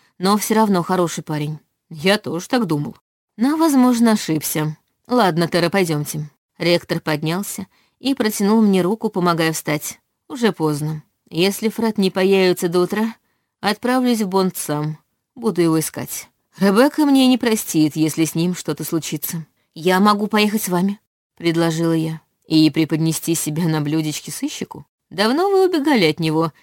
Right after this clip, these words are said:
невзирая на шторм?» «Вы правы». Я подавила вздох. Предложение опрометчиво. «Теперь я сам не выпущу вас с острова,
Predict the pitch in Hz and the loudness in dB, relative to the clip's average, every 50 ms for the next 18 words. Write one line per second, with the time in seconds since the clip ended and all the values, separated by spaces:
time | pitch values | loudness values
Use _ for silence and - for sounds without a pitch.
0 | _ - - 180 180 170 165 180 180 180 175 175 175 175 165 - - 170 165 160 | _ -10 -2 -2 0 0 2 2 2 2 2 2 2 0 -2 -4 -2 -2 -2 0
1 | 165 165 160 _ _ _ _ _ _ - 156 151 185 196 - 185 170 156 147 143 | -2 -4 -6 _ _ _ _ _ _ -12 -4 -2 -2 -2 -2 -4 -4 -2 -2 -2
2 | 147 147 147 156 151 147 _ _ _ _ _ _ _ _ _ - 156 160 165 156 | -4 -4 -6 -8 -10 -12 _ _ _ _ _ _ _ _ _ -6 -2 0 0 0
3 | 151 - 160 147 160 156 156 160 160 156 147 147 151 156 160 151 147 - - - | 0 -2 -2 -2 -2 -2 0 0 0 -2 -2 -4 -6 -6 -6 -6 -6 -10 -16 -16
4 | _ _ _ - 160 156 170 170 180 180 208 202 196 196 190 175 - - 185 156 | _ _ _ -12 -6 -2 0 0 2 2 2 4 4 4 2 0 -2 -4 -6 -4
5 | 151 151 - - - - 147 147 143 _ _ - - 170 - 254 294 311 330 320 | -6 -8 -10 -14 -16 -14 -14 -16 -16 _ _ -8 -6 0 2 2 4 4 4 2
6 | - - 233 240 262 285 277 247 226 180 175 175 156 160 156 - - 165 160 156 | 0 0 0 0 2 2 4 2 2 2 0 -2 -2 -2 -8 -6 -4 -2 -2 -2
7 | 151 - - - 208 220 - - - 147 147 147 139 | -2 -4 -6 -8 -8 -10 -10 -8 -6 -4 -4 -4 -6